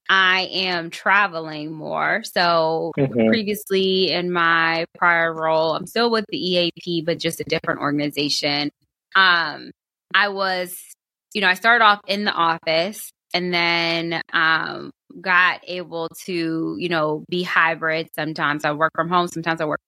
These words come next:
Speaker 1: in the office. And then the pandemic hit and I was at home all the time. Um, and so having been at home for, like, three years, I was like, "You know what? I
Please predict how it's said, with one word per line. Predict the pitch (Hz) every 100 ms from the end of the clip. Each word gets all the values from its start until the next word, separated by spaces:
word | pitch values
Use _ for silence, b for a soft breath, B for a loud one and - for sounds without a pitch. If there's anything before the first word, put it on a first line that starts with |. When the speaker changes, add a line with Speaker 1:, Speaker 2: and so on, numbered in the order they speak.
| -
Speaker 1:
in | 175
the | 180
office. | 165 165 - 151
And | 156 170
then | 170
the | 170
pandemic | - 180 170 277 277 185
hit | 180 165
and | -
I | 156
was | 160 160 - -
at | 170 180
home | 190 185 170
all | 143 156
the | -
time. | 151 156 117 - B B B B _
Um, | 185 175 165 143 127 170 _ _ _ _ _ _ 208
and | 190 190
so | 208 185 175 175 170 165
having | 196 208 214 226
been | 196 190
at | 185
home | 185 202 185
for, | 175 180
like, | 175 170 -
three | 175 175 196
years, | 196 180 180 196 165 156 160 175 - b _ _ _ -
I | 190 190 190 190
was | 185 175
like, | 180 175
"You | 233
know | 277
what? | 285
I | 277 277 - 220